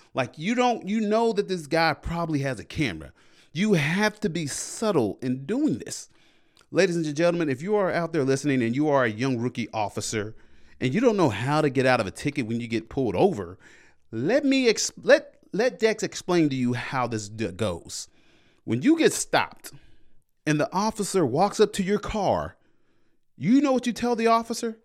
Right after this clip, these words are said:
"Sir, it is my duty to inform you that I am armed right now with my service, with my service weapon." That's all you need to say. You don't have to say, "Hey, buddy, I'm a cop.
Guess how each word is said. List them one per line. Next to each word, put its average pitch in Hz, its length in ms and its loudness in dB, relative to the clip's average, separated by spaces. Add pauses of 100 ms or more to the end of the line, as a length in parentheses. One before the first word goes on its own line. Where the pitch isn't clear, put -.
(400)
"Sir, 151 420 -2 (140)
it 127 120 -2
is 123 80 0
my 135 160 2
duty 165 320 -2
to 170 140 0
inform 156 420 0
you 160 280 -6
that 113 220 -2
I 135 120 0
am 117 160 -2
armed 135 300 0
right 131 160 0
now 127 200 -2
with 113 100 -6
my 107 140 -6
service, 120 480 -2
with 107 240 -10
my 107 100 -8
service 104 380 -2
weapon." - 280 -12 (640)
That's 147 140 0
all 226 260 12
you 214 100 4
need 214 200 4
to 180 80 2
say. 156 400 2 (800)
You 131 80 4
don't 175 100 6
have 170 100 2
to 160 60 0
say, 143 160 4
"Hey, 139 200 4
buddy, 107 340 -2 (540)
I'm 127 100 2
a 147 60 2
cop. 110 360 2